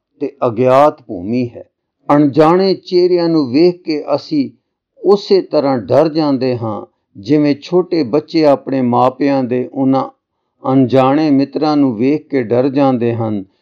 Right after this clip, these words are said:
ਜੋ ਉਹਨਾਂ ਲਈ ਮਠਿਆਈ ਲੈ ਕੇ ਆਉਂਦੇ ਹਨ। ਉੱਥੇ ਕਿਹੋ ਜਿਹਾ ਜੀਵਨ ਹੋਵੇਗਾ? ਉਹੋ ਜਿਹਾ ਹੀ ਹੋਵੇਗਾ ਜਿਹੋ ਜਿਹਾ ਕਿ ਤੁਸੀਂ ਇਸ ਲੋਕ ਵਿੱਚ ਆਪਣੇ ਕੀਤੇ ਕਰਮਾਂ ਦੇ ਫਲਾਂ ਦੇ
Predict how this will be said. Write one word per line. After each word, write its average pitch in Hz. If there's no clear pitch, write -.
ਜੋ 127
ਉਹਨਾਂ 156
ਲਈ 127
ਮਠਿਆਈ 120
ਲੈ 135
ਕੇ 131
ਆਉਂਦੇ 123
ਹਨ। 117
ਉੱਥੇ 190
ਕਿਹੋ 185
ਜਿਹਾ 185
ਜੀਵਨ 156
ਹੋਵੇਗਾ? 147
ਉਹੋ 170
ਜਿਹਾ 196
ਹੀ 180
ਹੋਵੇਗਾ 139
ਜਿਹੋ 156
ਜਿਹਾ 139
ਕਿ 135
ਤੁਸੀਂ 131
ਇਸ 139
ਲੋਕ 139
ਵਿੱਚ 131
ਆਪਣੇ 123
ਕੀਤੇ 131
ਕਰਮਾਂ 127
ਦੇ 117
ਫਲਾਂ 123
ਦੇ 117